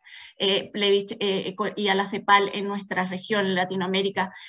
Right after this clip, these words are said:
sino que trascienden, ¿no? Y se hace propio desde nuestro, de-, es-, de-, se hace propio des-, desde nuestra cultura, ¿no? Desde nuestra interpretación del propio,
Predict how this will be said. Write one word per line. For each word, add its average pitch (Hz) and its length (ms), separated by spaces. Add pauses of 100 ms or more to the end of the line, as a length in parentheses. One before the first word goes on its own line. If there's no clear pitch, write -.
(120)
sino 226 420
que 247 240
trascienden, 214 1000
¿no? 277 220
Y 220 160
se 220 180
hace 240 340
propio 226 460 (320)
desde 226 260
nuestro, 208 760
de-, 190 160
es-, 226 220
de-, 185 180
se - 160
hace 233 160
propio 240 380
des-, 214 180 (240)
desde 214 240
nuestra 202 340
cultura, 196 600
¿no? 214 160
Desde 220 240
nuestra 202 260
interpretación 190 960
del 185 180
propio, 190 460